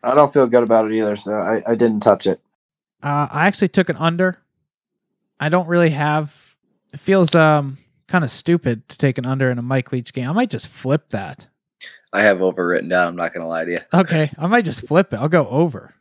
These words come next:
Speaker 2: Seven T Ds, forty-six and a half.
Speaker 1: I think your thought process was probably Kentucky's defense is, is good and they're not gonna score any points, basically,
Speaker 2: Yeah,
Speaker 1: right?
Speaker 2: I was worried about the Will Levis thing. I don't know, again, don't know if he's playing.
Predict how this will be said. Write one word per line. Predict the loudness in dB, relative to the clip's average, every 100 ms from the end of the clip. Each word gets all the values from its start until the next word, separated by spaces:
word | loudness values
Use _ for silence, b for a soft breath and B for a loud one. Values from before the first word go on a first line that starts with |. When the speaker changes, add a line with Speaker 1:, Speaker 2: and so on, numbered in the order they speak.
| _ _
Speaker 2:
Seven | -4 0 0 -2
T | -4 -4
Ds, | -2 -2 -4 -10 _ _ _ _ _ _
forty-six | -4 -2 0 -2 -2
and | -4
a |
half. | -2 -2 -4 -10 -2
Speaker 1:
I | 2
think | 2 4
your | 4 6
thought | 4 6
process | 4 4 2 -2
was | -6 2
probably | 2 2
Kentucky's | -2 -2 -2 -2 -6
defense | -4 -4 -4 -6 -8
is, | -10 -12 _ -10
is | -10
good | -2 4 8 8 6 -2
and | -6
they're | -2
not | -4
gonna | -2 -6
score | -4 -2 -2
any | -4
points, | -6 -2 -2 -2
basically, | 2 2 2 0 2
Speaker 2:
Yeah, | 4
Speaker 1:
right? | 4
Speaker 2:
I | 4
was | 0 -2
worried | 0 0 2
about | 2 0 _ _ _ _ -14
the | -6 0
Will | 2
Levis | 2 2 0 -4
thing. | -4 -4
I | 0
don't | 0 0
know, | 0 0
again, | 0 2 2 0 -4 0
don't | 0
know | 0
if | -2
he's | -6
playing. | -2 0 0 -2